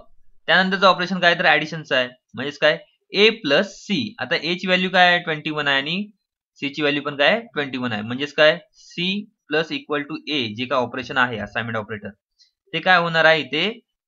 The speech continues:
दोघांची काय करेल? addition करेल. म्हणजे C आणि A ची addition is equal to ह्या C ची value होणार आहे. म्हणजेच काय होणार आहे, इथे फोर्टी टू होणार आहे. त्यानंतर आहे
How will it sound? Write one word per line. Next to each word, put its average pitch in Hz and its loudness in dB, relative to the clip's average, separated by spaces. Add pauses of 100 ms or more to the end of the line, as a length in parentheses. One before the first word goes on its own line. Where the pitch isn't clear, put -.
दोघांची 135 -4
काय 135 0
करेल? 139 0
addition 127 -4
करेल. 110 -6
म्हणजे 120 -6
C 147 -6 (380)
आणि 123 -4
A 147 -4
ची 143 -2
addition 123 -4
is 123 -8
equal 123 -6
to 202 -8 (180)
ह्या 120 -4
C 113 -12
ची 110 -16
value 104 -8
होणार 98 -10
आहे. 98 -16 (360)
म्हणजेच 120 -12
काय 120 -2
होणार 113 -6
आहे, 147 -4
इथे 135 -6 (580)
फोर्टी 117 -8
टू 107 -10
होणार 98 -10
आहे. - -18 (1700)
त्यानंतर 131 -2
आहे 90 -12